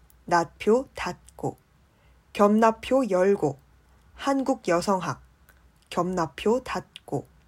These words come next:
구. 최은경. 낮표 열고.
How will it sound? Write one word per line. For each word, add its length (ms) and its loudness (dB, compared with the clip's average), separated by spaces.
구. 280 -2
최은경. 720 0
낮표 640 4
열고. 480 0